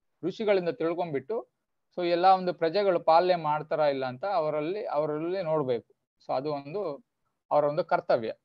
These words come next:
so ರಾಜರ ಕರ್ತವ್ಯ. So ಇದೇ ಪ್ರಕಾರ ರಾಜರು, ಆ,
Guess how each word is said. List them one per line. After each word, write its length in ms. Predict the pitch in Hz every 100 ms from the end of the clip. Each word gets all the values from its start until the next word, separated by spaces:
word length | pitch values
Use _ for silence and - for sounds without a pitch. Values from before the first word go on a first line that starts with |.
| _ -
so 360 | - 143 139
ರಾಜರ 280 | 147 143 143
ಕರ್ತವ್ಯ. 480 | 175 165 160 123 - 147
So 100 | 165
ಇದೇ 280 | 156 165 202
ಪ್ರಕಾರ 560 | 208 185 180 160 175 165
ರಾಜರು, 600 | 147 170 180 175 160 202 - _ _ _ _
ಆ, 60 | -